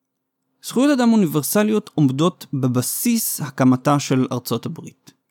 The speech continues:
והיא נלחמה להגן עליהן מפני משטרים עריצים בשתי מלחמות עולם והמלחמה הקרה. הסיבה המרכזית ליריבות בין ארצות הברית לסין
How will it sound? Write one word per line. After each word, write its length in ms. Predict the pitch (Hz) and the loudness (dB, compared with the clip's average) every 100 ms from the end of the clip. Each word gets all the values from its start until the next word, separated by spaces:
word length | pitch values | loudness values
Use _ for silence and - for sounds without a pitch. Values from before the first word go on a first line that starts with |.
| _ _ _ - | _ _ _ -4
והיא 180 | 147 220 | 2 4
נלחמה 760 | 233 175 - 156 135 151 196 | 4 2 0 2 2 4 2
להגן 540 | 214 156 135 120 143 180 | 2 2 0 2 2 2
עליהן 520 | 196 196 196 214 180 | 0 -2 0 2 2
מפני 420 | 135 - 127 156 | 0 0 2 4
משטרים 640 | 190 175 - 139 135 160 | 4 0 -2 0 2 2
עריצים 540 | 147 117 - - 233 226 - _ _ _ - | 2 -4 -8 -2 0 0 -4 _ _ _ -2
בשתי 320 | 131 - 190 | -2 0 0
מלחמות 520 | 196 175 147 135 127 | 2 2 2 2 2
עולם 320 | 135 180 214 202 _ _ _ - | 0 0 0 -4 _ _ _ -6
והמלחמה 720 | 123 151 135 127 117 120 120 | 2 4 6 4 0 -4 -6
הקרה. 340 | 110 - 123 180 - _ _ _ _ _ _ _ _ - | -8 -12 -12 -14 -20 _ _ _ _ _ _ _ _ -10
הסיבה 300 | 160 - 190 | -4 -2 0
המרכזית 520 | 247 240 - 170 185 190 | 2 2 0 -2 -2 0
ליריבות 600 | 160 143 135 175 151 135 | 0 2 2 0 0 0
בין 200 | 151 170 | 2 2
ארצות 260 | 160 151 | 0 -2
הברית 260 | 139 135 127 | 0 0 -2
לסין 360 | 117 - 214 | -4 -2 -2